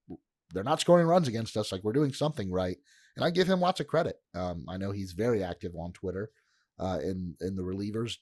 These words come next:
do get the bulk of that, that fan aggression,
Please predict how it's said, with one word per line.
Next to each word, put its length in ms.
do 160
get 240
the 60
bulk 360
of 120
that, 280
that 160
fan 320
aggression, 600